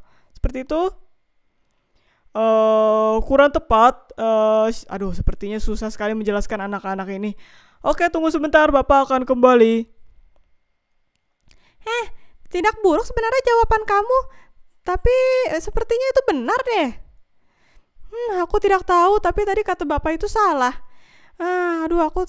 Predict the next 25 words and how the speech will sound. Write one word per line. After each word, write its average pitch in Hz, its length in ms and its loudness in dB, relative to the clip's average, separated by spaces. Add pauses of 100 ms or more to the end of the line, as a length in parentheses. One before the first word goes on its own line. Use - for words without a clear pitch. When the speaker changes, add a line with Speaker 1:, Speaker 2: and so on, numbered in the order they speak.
Speaker 2:
kurang 254 240 -2
tahu 262 240 0
sih 415 80 0
elemen 302 400 -2
itu 349 140 -2
apa 339 260 0
ya. 311 380 -2 (2250)
Speaker 1:
Nah, 269 320 8
anak-anak, 269 560 6
Bapak 254 240 2
sudah 262 160 4
kembali. 254 640 0
Coba, 226 580 4
apa 269 220 4
yang 262 160 2
Bapak 240 240 2
pegang 240 320 2
di 233 80 0
tangan 226 400 2
ini? 220 320 -4 (480)
Speaker 2:
Eh, 523 400 -6
itu 494 160 -2
sepertinya 523 480 -2
gelas, 466 320 -2
Pak. 571 220 -2